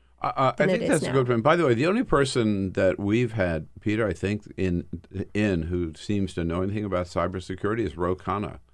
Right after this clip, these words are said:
Speaker 2: <laughs>
Speaker 1: Congressman Ro Khanna, who
Speaker 2: Yes.
Speaker 1: represents Silicon Valley.
Speaker 2: Yes.
Speaker 1: And
Speaker 2: And
Speaker 1: one would hope that he would,
Speaker 2: <laughs> He
Speaker 1: and he does.
Speaker 2: He does. He does have some
Speaker 1: But who
Speaker 2: cyber
Speaker 1: else in
Speaker 2: legislation.
Speaker 1: Congress is up to speed on it? Who do
Speaker 2: Uh,
Speaker 1: you, who do you depend on?
Speaker 2: Michael McCaul, uh, from Texas. He's a Republican lawmaker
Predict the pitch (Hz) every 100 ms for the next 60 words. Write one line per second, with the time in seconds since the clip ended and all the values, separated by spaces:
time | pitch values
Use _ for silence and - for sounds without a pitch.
0 | - 262 302 220 208 - - 107 110 98
1 | 101 87 85 110 123 117 127 131 110 104
2 | 127 123 123 107 101 95 87 113 110 65
3 | - - - - - - - 98 95 -
4 | 92 113 107 98 156 190 180 - - 101
5 | - - 90 151 139 123 135 76 82 -
6 | - - 262 254 208 214 107 104 120 117
7 | 170 92 - - 269 233 185 - 208 196
8 | 190 180 202 135 165 202 185 135 - 104
9 | 90 90 78 82 87 78 76 - - 90
10 | - 95 82 76 95 135 151 156 143 160
11 | 180 160 131 - - 107 107 82 71 62
12 | - - - 220 202 277 269 - 196 190
13 | 220 294 - 226 185 175 196 196 - -
14 | 190 185 190 185 185 170 190 - - 202
15 | 185 180 175 175 185 180 180